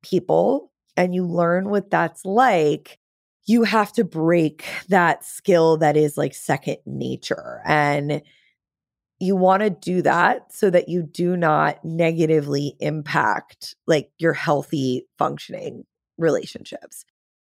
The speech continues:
And another disclaimer here is that we do impact people through our behavior and our words.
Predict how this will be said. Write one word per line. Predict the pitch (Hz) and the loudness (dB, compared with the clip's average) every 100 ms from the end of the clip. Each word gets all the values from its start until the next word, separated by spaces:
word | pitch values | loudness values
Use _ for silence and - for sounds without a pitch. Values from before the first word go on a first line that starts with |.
| _ _ _ | _ _ _
And | 220 | -2
another | 226 226 262 220 | 0 0 2 2
disclaimer | 180 165 - - - | 2 0 0 -4 -4
here | 156 - - - - - | -8 -8 -10 -10 -6 0
is | 202 | 0
that | 175 196 180 - _ _ _ - | 4 4 4 0 _ _ _ -6
we | 196 339 | 2 2
do | 269 277 247 | 2 0 0
impact | 208 180 143 - - | -2 -4 -6 -8 -10
people | 160 - - 170 - - _ _ | -10 -8 -10 -8 -10 -12 _ _
through | - 190 190 180 165 156 - | -4 2 4 4 4 2 2
our | 156 151 151 | 2 2 0
behavior | 143 135 131 - - - | -2 -4 -4 -4 -6 -4
and | 135 | -4
our | 123 - | -2 -4
words. | - - - - - | -8 -14 -18 -16 -18